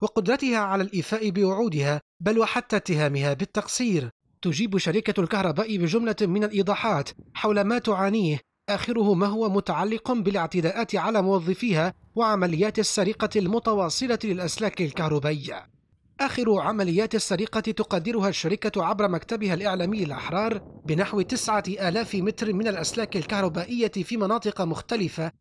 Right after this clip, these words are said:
تقوم بها مجموعات تصفها بالخارجة عن القانون، تتسبب في قطع التيار الكهربائي على أحياء بكاملها وإغراقها في ظلام دامس ولساعات طويلة.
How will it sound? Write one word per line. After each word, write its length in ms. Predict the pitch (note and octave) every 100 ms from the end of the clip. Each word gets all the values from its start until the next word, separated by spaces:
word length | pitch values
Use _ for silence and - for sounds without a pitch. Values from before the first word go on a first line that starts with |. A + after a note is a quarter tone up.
| _ -
تقوم 320 | A3+ C#4+ B3
بها 260 | A#3+ A3+
مجموعات 600 | F3+ G#3+ G#3 E3+ G#3+ G3+
تصفها 600 | G#3 E3+ D#3+ A#3+ A3 G#3 F3
بالخارجة 680 | G3 - F#3 G#3+ F#3+ F#3
عن 140 | E3+ G3+
القانون، 600 | F3 F3+ E3+ G#3 C#3+ C3 _ -
تتسبب 580 | F#3 F#3 A3+ G3+ F#3+ E3
في 120 | E3+
قطع 280 | - A3+ G3+
التيار 320 | - F#3+ A3
الكهربائي 760 | F#3 - G3 F3 E3+ G3 A#3+ G#3+ - -
على 220 | E3+ G3
أحياء 760 | F#3+ - G3+ G3+ A#3 C4+ B3+
بكاملها 720 | G#3+ A3 A#3 A#3+ A#3 D3+ D#3 D#3 _ -
وإغراقها 800 | C4+ G3+ D#3+ G3+ G#3 G#3 G3 F3+
في 180 | D3+ A#3+
ظلام 600 | G#3 F#3 G#3 G3 F3+ D3
دامس 640 | F3 A#3 G#3 D#3+ - - -
ولساعات 640 | A3 E3+ E3+ D#3+ F3 -
طويلة. 600 | C#3+ B2+ C#3+ D3 C3 -